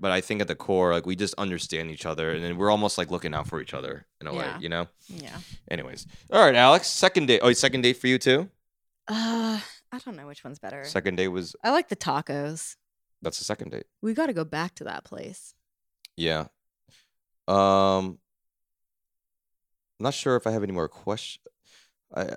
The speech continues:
Speaker 1: uh, we have some questions on the actual account. Do you have your phone? No, no, the phones are being used to record us. All right, what, what are we at? Ten minutes left? I guess,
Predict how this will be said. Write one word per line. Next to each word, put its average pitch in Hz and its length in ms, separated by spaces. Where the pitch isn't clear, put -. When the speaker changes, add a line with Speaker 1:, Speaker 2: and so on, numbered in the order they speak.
Speaker 1:
uh, 110 260
we 113 100
have 117 140
some 104 180
questions 95 360
on 80 100
the 73 220
actual 80 320
account. 73 440
Do 101 60
you 123 40
have 156 60
your 190 60
phone? 101 280
No, 71 80
no, 65 160
the 64 120
phones 71 260
are 71 60
being 71 200
used 69 260
to 69 60
record 78 380
us. 78 220
All - 120
right, 160 180
what, 175 180
what 175 100
are 143 40
we 104 140
at? - 260
Ten 131 160
minutes 139 220
left? 160 480
I 143 60
guess, 127 300